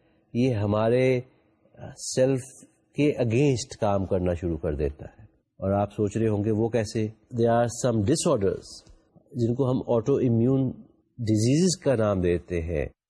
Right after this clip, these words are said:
یہ جو ڈس آرڈرز ہیں، یہ جو آٹو امیون ڈیزیزز جو ہے، یہ وہ، یہ وہ کنڈیشنز ہیں جہاں پہ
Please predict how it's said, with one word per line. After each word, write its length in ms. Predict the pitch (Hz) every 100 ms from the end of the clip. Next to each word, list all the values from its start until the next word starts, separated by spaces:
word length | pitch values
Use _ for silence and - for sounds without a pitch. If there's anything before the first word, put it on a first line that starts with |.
| _ _
یہ 180 | 107 127
جو 100 | 123
ڈس 220 | 104 110
آرڈرز 380 | 123 101 107 90
ہیں، 120 | 98
یہ 180 | 107 104
جو 140 | 95 76
آٹو 180 | 104
امیون 280 | 110 101 104
ڈیزیزز 580 | 95 90 101 123 139 101
جو 180 | 95 85
ہے، 160 | 95
یہ 140 | 135 117
وہ، 240 | 120 135 127 - _
یہ 80 | 117
وہ 140 | 120 143
کنڈیشنز 580 | 131 107 107 113 98
ہیں 160 | 98 147 - _ _ _ -
جہاں 200 | 110 110
پہ 180 | 127